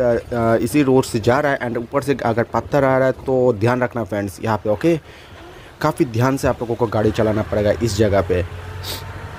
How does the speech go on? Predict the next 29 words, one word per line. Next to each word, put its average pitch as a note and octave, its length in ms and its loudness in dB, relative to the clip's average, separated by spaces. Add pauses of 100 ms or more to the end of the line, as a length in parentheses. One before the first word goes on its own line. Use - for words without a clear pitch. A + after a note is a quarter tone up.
(360)
क्योंकि C3 240 2
लैंडस्लाइडिंग C#3+ 600 4
होता E3 220 0
है, E3 100 2
वो C#3 200 4
भी E3+ 200 4 (220)
ऊपर C3+ 260 0
से C#3+ 140 0
heavy A#2 280 2
पत्थर A#2 440 -2
आके G#2+ 240 0
गिरता F#2+ 340 -6
है। F#2 260 -6 (1800)
तो G#2 120 6
पहले D#3 500 2
सीधा, D#3+ 340 2
अ, A2+ 280 2
road A2+ 260 4
दिया A2 180 4
गया A2+ 180 4
था, C3+ 140 0
तो A#2 360 4 (420)
बा-, A2+ 680 2
road B2 180 4
ख़राब C3 300 0
होने D3+ 120 -2
की C#3+ 100 -2
वजह A#2+ 280 2
से C3+ 320 2